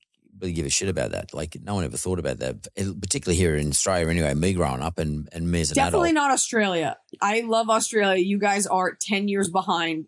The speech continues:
Speaker 2: feminism. And a very funny story to illustrate that is, um, and the women are strong and everybody's great. We, one of our best friends is Australian, and my husband went to Australia. He opened, he was doing some work there, and he gets there, and the woman coming to pick him up, our friend's like,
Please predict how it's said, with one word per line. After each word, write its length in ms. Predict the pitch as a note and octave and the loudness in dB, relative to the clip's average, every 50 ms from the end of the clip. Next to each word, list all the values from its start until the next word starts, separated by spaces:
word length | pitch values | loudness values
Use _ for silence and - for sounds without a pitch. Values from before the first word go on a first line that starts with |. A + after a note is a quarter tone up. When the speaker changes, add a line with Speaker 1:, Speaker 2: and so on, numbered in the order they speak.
| - - | -6 -4
Speaker 2:
feminism. 580 | - F3+ E3+ F3 D#3 D#3 D3 D3+ D3 D3 D3 - | -2 -2 -2 -2 -2 -2 -4 -4 -4 -6 -8 -6
And 200 | - F3 E3 D#3 - | -4 -4 -4 -2 -2
a 80 | E3+ E3 | -2 0
very 280 | D#3+ F#3 F3+ F#3 F#3+ | 0 0 0 2 0
funny 240 | G3+ - F#3+ F#3 F3+ | 0 -2 -2 -2 -2
story 360 | F3+ - G3 F3+ F3 E3+ E3 - | -2 -2 -2 -2 0 0 -2 -2
to 180 | - F#3 E3+ - | -2 -2 -2 0
illustrate 460 | E3+ F3 F3 - - F#3 E3 D#3+ - | 0 -2 -2 -2 -2 -4 -4 -2 0
that 240 | E3 D#3+ D#3 - - | 2 2 2 2 0
is, 320 | F3 E3 D#3+ E3 E3+ - - | 0 0 0 -2 -4 -2 0
um, 420 | E3+ E3+ E3 D#3+ D#3 D#3+ D#3+ D#3+ _ _ _ _ _ _ _ _ _ _ - | 2 2 2 0 -2 -6 -10 -14 _ _ _ _ _ _ _ _ _ _ -2
and 140 | D4+ D#4 E4 | 2 2 4
the 60 | E4 | 4
women 260 | D4+ E4 E4+ E4 D#4+ | 4 2 2 2 0
are 80 | D4+ C#4+ | 0 0
strong 400 | - - C#4 B3+ B3 B3 B3 B3 | 0 0 2 2 2 2 0 0
and 80 | A3+ | 0
everybody's 460 | A3 A3 A3+ A3 G#3 G#3+ A3 A3 G#3 - | 0 0 0 0 0 0 2 0 0 0
great. 320 | - G3+ G3 G3 F#3+ - | 0 0 2 2 0 0
We, 280 | G3 G3 G#3 G#3 G#3 G3+ - | -2 -2 0 2 2 2 2
one 160 | G#3 G#3+ A3+ | 0 0 2
of 60 | A#3 | 2
our 100 | A3+ A3 | 0 0
best 220 | G3 G3+ F#3+ G#3 - | 2 0 0 0 -2
friends 220 | G3+ F#3+ F#3+ F#3 | -2 -4 -4 -4
is 60 | F3+ | -2
Australian, 720 | F3+ F3+ - - - F#3+ F3+ F3 F3 F3 E3+ E3 E3 E3 | -2 -2 -2 -2 -2 0 0 0 -2 -2 -4 -4 -6 -6
and 220 | D#3 D#3 D#3 D#3+ F3+ - _ _ _ _ _ _ _ _ - | -8 -8 -10 -12 -14 -18 _ _ _ _ _ _ _ _ -2
my 120 | F#3 G3+ | 0 2
husband 380 | F#3 A#3+ C4 B3+ A#3+ C#4 B3+ A#3 | 2 2 2 0 -2 -2 -2 0
went 180 | A3+ G#3+ G#3 | -2 -2 0
to 80 | G#3+ G3+ | 0 0
Australia. 420 | G3 G3 - G#3 F3+ F3+ F3+ F#3+ | -2 -2 0 2 2 2 4 4
He 80 | F#3+ F#3+ | 2 2
opened, 420 | F#3+ F#3+ F#3 G3 F3+ F3 E3+ - - | 0 0 -2 -4 -4 -4 -6 -6 -6
he 100 | F#3+ F#3+ | -4 -4
was 240 | F3 E3 D#3 - _ - | -4 -4 -4 -8 _ 0
doing 240 | - G3 F#3+ F#3+ G3 | 2 4 4 4 4
some 180 | F#3+ F#3+ F3+ E3 | 0 -2 -4 -2
work 280 | D#3+ E3 E3+ E3+ - | 0 0 0 0 -2
there, 220 | F#3 F3+ E3 D#3+ D#3+ | -2 -2 -2 0 -2
and 80 | D#3+ | -4
he 80 | E3 D#3+ | -4 -4
gets 300 | D3+ F3+ F3 F3+ - - | -2 0 -2 -2 -2 -2
there, 380 | - F3 E3+ E3 D#3+ D#3+ E3 - _ _ _ _ _ _ _ _ | -2 -2 0 0 0 -2 -4 -8 _ _ _ _ _ _ _ _
and 480 | - F#3+ F#3 F#3 F3+ F3 F3 F3 F3+ F3 | -2 0 0 0 0 -2 -2 -4 -4 -4
the 120 | F3+ F3+ - - | -6 -6 -6 -6
woman 440 | F3+ F3 G#3+ A#3 C4 C4+ C4 A#3+ A3 | -2 2 2 2 4 2 0 0 -2
coming 280 | - A3+ A3 G#3+ G#3+ | -2 -2 -2 0 0
to 60 | G#3 F#3 | 0 0
pick 180 | - G#3 F#3+ | 0 0 -2
him 140 | G3+ G3 G3+ | 0 0 2
up, 200 | G3+ F#3+ - - | 2 2 2 2
our 140 | E3 F#3 F3+ | 0 0 0
friend's 280 | - G3+ G3 G3 G3 | 0 -2 -2 0 0
like, 260 | G3 F#3+ F#3 F#3+ - | 0 0 -2 -2 -4